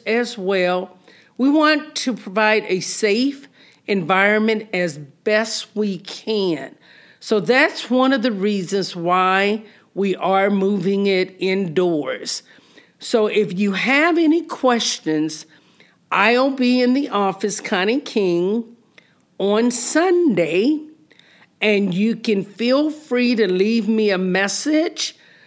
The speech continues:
You can send me an email to connie dot king at associa dot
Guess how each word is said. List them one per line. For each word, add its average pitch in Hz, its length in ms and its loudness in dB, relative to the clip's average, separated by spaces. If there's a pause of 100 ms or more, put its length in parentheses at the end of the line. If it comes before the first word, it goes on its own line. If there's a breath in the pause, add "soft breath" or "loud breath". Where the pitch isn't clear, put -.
(140 soft breath)
You 208 160 0
can 196 240 0
send 233 520 0
me 220 200 2
an 160 160 -2 (100)
email 247 600 2
to 202 180 -4
connie 220 480 2
dot 185 440 0
king 240 560 2 (560 loud breath)
at 196 180 2
associa 220 920 0
dot 180 400 0